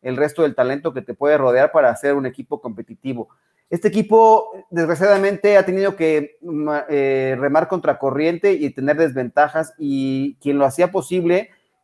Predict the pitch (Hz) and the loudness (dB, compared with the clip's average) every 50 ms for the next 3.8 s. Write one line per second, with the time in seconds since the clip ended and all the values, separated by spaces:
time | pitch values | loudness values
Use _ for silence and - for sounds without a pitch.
0 | - 139 156 151 147 135 147 156 170 180 190 180 160 170 175 170 175 180 220 - | -12 -6 -4 -2 0 2 2 2 2 4 2 2 4 4 4 4 4 4 4 2
1 | - 160 156 156 156 151 151 147 143 135 135 147 147 143 151 147 139 127 127 131 | 0 0 2 4 6 6 4 4 2 2 4 4 2 2 2 0 0 2 2 2
2 | 131 - - - 165 180 170 - - 131 - - _ _ _ - 131 123 123 127 | 2 0 -2 -2 -2 -2 -2 -4 -6 -6 -6 -8 _ _ _ -10 -10 -8 -8 -8
3 | 151 147 123 127 117 - - 120 131 151 151 135 117 117 - | -8 -8 -8 -8 -8 -4 0 2 2 4 4 2 0 -2 -8